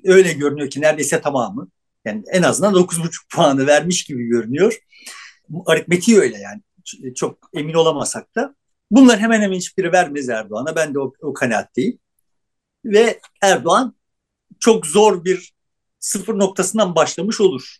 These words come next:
<laughs> Ben de böyle düşünüyorum yani. Eğer onlar bir de Kılıçdaroğlu'na oy verecek olurlarsa, yani otuz dokuz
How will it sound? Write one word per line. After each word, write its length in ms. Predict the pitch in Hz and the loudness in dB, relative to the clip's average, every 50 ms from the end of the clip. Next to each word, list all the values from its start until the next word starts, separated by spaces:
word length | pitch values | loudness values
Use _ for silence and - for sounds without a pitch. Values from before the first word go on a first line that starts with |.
| _ _ _ _ _ _ - | _ _ _ _ _ _ -6
<laughs> 160 | 196 135 127 - | -6 -6 -6 -4
Ben 280 | - 165 165 156 147 | -2 0 0 0 -2
de 100 | 160 165 | -2 0
böyle 240 | 180 190 190 180 156 | 2 4 4 2 0
düşünüyorum 500 | 135 131 - 139 135 123 117 107 104 104 | -2 -6 -12 -12 -10 -10 -10 -10 -10 -8
yani. 300 | 101 98 92 90 87 87 - _ - - - - - - _ _ - - | -8 -6 -8 -8 -10 -14 -18 _ -20 -18 -18 -18 -20 -20 _ _ -2 4
Eğer 280 | 185 202 208 190 196 190 | 6 6 6 6 4 2
onlar 440 | - 196 196 196 196 208 202 190 165 | 2 0 2 2 2 2 2 2 0
bir 100 | 175 202 | -4 -4
de 160 | 220 196 - - | -4 -4 -4 -6
Kılıçdaroğlu'na 640 | - - 147 143 135 - 294 320 311 285 254 220 185 | -10 -10 -10 -10 -6 -4 -2 0 0 0 0 0 0
oy 140 | 170 156 143 | -2 -2 -2
verecek 380 | 143 139 139 127 123 131 127 - | -4 -6 -6 -6 -8 -8 -8 -8
olurlarsa, 580 | 131 123 123 117 123 117 117 - - - 240 320 311 - _ _ _ _ _ _ _ _ | -8 -8 -6 -4 -4 -4 -6 -6 -8 -6 -6 -8 -8 -12 _ _ _ _ _ _ _ _
yani 360 | 139 131 127 127 131 127 - _ _ _ _ _ _ | -4 -2 0 0 -2 -4 -6 _ _ _ _ _ _
otuz 340 | - 180 180 - 170 165 165 | -2 -2 -2 -2 -6 -2 0
dokuz 300 | 190 190 196 208 190 | 0 0 0 -2 -4